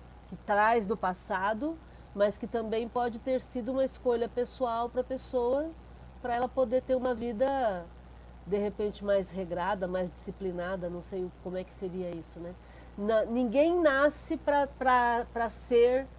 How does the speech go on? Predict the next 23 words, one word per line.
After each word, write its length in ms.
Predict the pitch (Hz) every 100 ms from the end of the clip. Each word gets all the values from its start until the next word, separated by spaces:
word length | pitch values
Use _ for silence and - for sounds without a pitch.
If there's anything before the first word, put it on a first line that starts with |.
| - - - - -
pobre, 600 | 233 214 185 165 175 156 - - - - - - - - - -
né? 200 | 180 190
A 60 |
gente 220 | 175 196
tem 160 | - 226
que 80 | 247
entender 400 | 240 247 240 294
isso. 480 | 277 202 - - 165
A 80 | 156
pobreza 520 | - 196 190 214 220
não, 540 | 269 302 294 285 254 226 - - - -
a 60 |
pobreza, 460 | 226 185 233 254 285
ela 200 | 277 262
é 280 | 254 254 240
um, 360 | 226 220 220 -
um 440 | 214 208 202 196 190
resultado 840 | 220 226 220 - - 240 294 220
da 140 | 190
nossa 360 | 190 220 226 262
falta 840 | - - 233 226 285 - - 381 392 - - - - - -
de 120 | 180
humanidade, 720 | 247 262 359 349 208 170 156